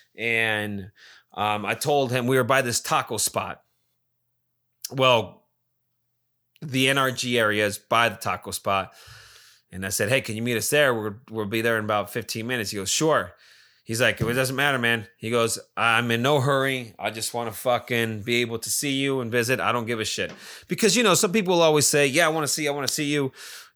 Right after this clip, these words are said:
And you'll make plans and then they go, "Oh, man, I can't make it." Like, you can never, it's unfortunate, but that's just the way humans work, right? We can't, you could say you want to, you could say you're going to, and then it,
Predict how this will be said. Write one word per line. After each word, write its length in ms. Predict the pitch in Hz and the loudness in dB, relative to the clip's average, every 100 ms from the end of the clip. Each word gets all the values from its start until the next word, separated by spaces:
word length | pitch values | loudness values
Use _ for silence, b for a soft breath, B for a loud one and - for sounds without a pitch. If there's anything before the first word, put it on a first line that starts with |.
| - | -6
And 420 | 131 131 131 123 | 0 2 2 0
you'll 120 | 131 | 0
make 240 | 147 135 - | 0 0 0
plans 400 | 143 139 135 127 | 2 4 2 2
and 100 | 127 | 0
then 80 | |
they 100 | 120 | 0
go, 160 | 117 147 | 2 4
"Oh, 200 | 139 131 | 4 4
man, 180 | 135 131 | 4 2
I 60 | |
can't 280 | 120 143 113 | 2 0 0
make 200 | 123 117 | 0 2
it." 80 | 135 | 4
Like, 180 | 156 - | 2 2
you 80 | 156 | -2
can 200 | 240 247 | 0 2
never, 460 | 240 202 208 196 185 | 2 2 0 0 -2
it's 140 | - | -2
unfortunate, 520 | 226 - 214 214 202 | -2 0 0 2 -2
but 120 | 175 - | -2 2
that's 180 | 233 | 2
just 160 | 233 - | 4 2
the 60 | 185 | 4
way 220 | 190 165 | 4 2
humans 560 | - 160 147 135 120 104 - | 0 -4 -4 -6 -8 -14 -14
work, 280 | 98 - - | -12 -10 -4
right? 180 | 131 139 | -2 -2
We 140 | 156 | -4
can't, 460 | - 202 196 180 - B B B B B B B _ _ _ _ _ | 0 2 4 2 -4 B B B B B B B _ _ _ _ _
you 480 | 196 208 175 202 208 | -10 -8 -2 0 0
could 180 | 196 131 | 0 0
say 240 | - 208 | 2 2
you 160 | 208 208 | 0 0
want 300 | 202 202 185 | 0 0 0
to, 140 | 208 | -2
you 140 | 190 156 | -2 -4
could 140 | 147 | -2
say 100 | 185 | 0
you're 120 | 170 | 0
going 340 | 127 170 175 160 | 0 0 0 0
to, 260 | 180 180 - | -2 -2 -4
and 140 | 196 | -2
then 140 | 202 | 2
it, 180 | 196 - | 2 0